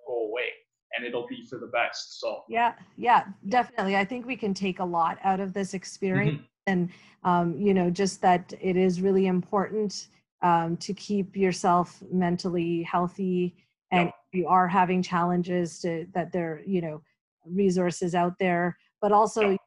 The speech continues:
Speaker 2: you know, from, uh, you know, what, checking in on people, right? And
Speaker 1: Yes.
Speaker 2: making sure that they're okay and that they're doing
Speaker 1: Yep.
Speaker 2: okay and don't feel isolated.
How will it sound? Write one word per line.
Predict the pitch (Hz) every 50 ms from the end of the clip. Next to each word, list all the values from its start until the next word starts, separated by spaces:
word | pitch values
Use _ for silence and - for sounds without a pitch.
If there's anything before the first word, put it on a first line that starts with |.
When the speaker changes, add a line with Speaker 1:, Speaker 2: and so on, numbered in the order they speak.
| -
Speaker 2:
you | 185 185
know, | 170 -
from, | - 190 180 180 175 165 170 - -
uh, | 170 156 139 135 131 - 180 _ _
you | - 196 180 160
know, | 156
what, | 160 175 170 - - - _ _ _ - - 196 190
checking | 185 - 240 233 240 240 226 226
in | 226 220
on | 202 190 175 180
people, | - 180 143 - - - - - _ _ _ _ _ _ _
right? | 190 190 185 185
And | - 196
Speaker 1:
Yes. | - - - - - _ -
Speaker 2:
making | 190 -
sure | - 190 185 175
that | 180 175 170 -
they're | 185 175 175 175
okay | 165 160 - - 185 165 156 156 165 170 - -
and | 180 175 170 165
that | 170 170 165
they're | 175 170 165
doing | 160 165 165 160 160 165
Speaker 1:
Yep. | 160 156 160 - _ _ - 156
Speaker 2:
okay | 156 156 - -
and | 175 175 175
don't | 170 160 160 165 -
feel | 170 156 156
isolated. | 156 165 160 - - 170 156 156 156 156 151 156 156 156 156